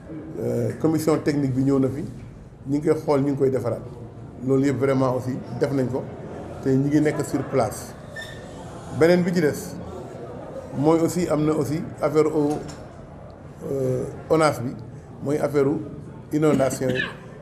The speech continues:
di assainissement eau pluviale. Loolu aussi ministre bi ñëw na fi barki dem,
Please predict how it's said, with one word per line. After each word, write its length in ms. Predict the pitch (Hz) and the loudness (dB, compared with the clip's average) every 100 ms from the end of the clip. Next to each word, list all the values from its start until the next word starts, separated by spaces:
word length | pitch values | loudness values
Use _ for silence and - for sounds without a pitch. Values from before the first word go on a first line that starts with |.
| - | -8
di 140 | 131 | -2
assainissement 560 | 160 - 147 127 139 135 | 0 2 0 2 0 2
eau 120 | 139 | 0
pluviale. 420 | 139 135 120 117 - - - - - - - - | 0 2 2 0 -2 -8 -12 -12 -14 -16 -16 -2
Loolu 220 | 139 147 | 4 4
aussi 180 | 156 143 | 4 2
ministre 300 | 143 170 160 | 0 0 0
bi 80 | 151 | 0
ñëw 120 | 143 | 2
na 80 | 139 | 2
fi 80 | 131 | 2
barki 260 | 131 131 | 0 0
dem, 220 | 127 127 | 0 0